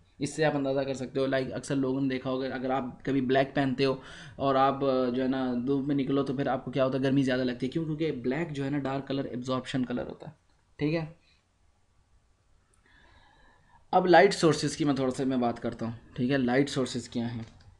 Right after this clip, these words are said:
लाइट सोर्सेज मेरे ख्याल है गालबन अभी हम लोग अपने लेक्चर के एंड में आ गए हैं, क्योंकि मैंने आपको एक खुशखबरी भी देनी है कि इसका पार्ट थ्री भी बनेगा, और जिसके अंदर हम लोग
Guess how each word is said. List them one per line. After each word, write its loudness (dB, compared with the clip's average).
लाइट 8
सोर्सेज 0
मेरे 0
ख्याल 6
है 4
गालबन 2
अभी 0
हम 0
लोग 0
अपने 0
लेक्चर -2
के -2
एंड 0
में 2
आ -2
गए -2
हैं, -2
क्योंकि -2
मैंने 0
आपको -4
एक -2
खुशखबरी -4
भी -2
देनी 0
है -4
कि -4
इसका -8
पार्ट 2
थ्री 2
भी 4
बनेगा, 0
और 0
जिसके -6
अंदर -2
हम 0
लोग 2